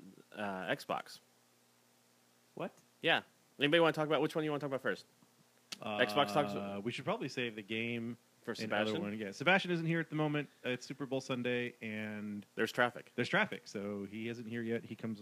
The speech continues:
Speaker 2: far away, away
Speaker 1: He's
Speaker 2: to
Speaker 1: far
Speaker 2: come
Speaker 1: away,
Speaker 2: visit
Speaker 1: way.
Speaker 2: us. Um, or we could just start yelling at each other. Do that too.
Speaker 1: <laughs> Hey, that seems to work, though.
Speaker 2: Yeah.
Speaker 1: Um, okay, we'll just go right with, 'cause he doesn't watch Supergirl, Flash.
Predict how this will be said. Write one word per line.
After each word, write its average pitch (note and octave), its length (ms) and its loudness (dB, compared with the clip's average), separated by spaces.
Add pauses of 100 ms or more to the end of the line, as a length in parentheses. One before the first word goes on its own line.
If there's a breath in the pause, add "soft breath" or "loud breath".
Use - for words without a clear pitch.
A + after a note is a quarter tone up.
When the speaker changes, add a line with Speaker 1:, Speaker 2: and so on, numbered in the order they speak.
Speaker 2:
far A2 160 0
away, A2 280 -2
away G#2+ 440 -4 (1400 soft breath)
Speaker 1:
He's A2 140 -14
Speaker 2:
to A2+ 80 -6
Speaker 1:
far G#2 160 0
Speaker 2:
come C3 100 2
Speaker 1:
away, C3 160 4
Speaker 2:
visit A#2+ 240 4
Speaker 1:
way. A#2 60 4
Speaker 2:
us. - 500 -4 (1400 loud breath)
Um, G#2+ 580 -2
or D3 160 2
we C3 80 0
could G2+ 140 -8
just G2+ 120 -12
start - 140 -6
yelling A2+ 260 -4
at F#2 60 -8
each F#2 140 -14
other. G2+ 200 -10 (240)
Do G2 120 -4
that G#2 240 -10
too. A#2 140 -10
Speaker 1:
<laughs> - 60 -20 (160)
Hey, A2 120 2
that A2+ 140 2
seems G3+ 220 -6
to A#2+ 80 -6
work, A2+ 300 0
though. A#1+ 180 -8 (100)
Speaker 2:
Yeah. D3 640 6
Speaker 1:
Um, C3+ 180 0
okay, F3 200 2
we'll C#3 180 2
just D#3+ 240 -6
go D#3+ 100 0
right D3 220 2
with, B2+ 260 -4
'cause C3 120 -10
he F3+ 80 -2
doesn't D3 260 -2
watch G#2+ 200 -2
Supergirl, F#2+ 580 -4
Flash. F2+ 440 -2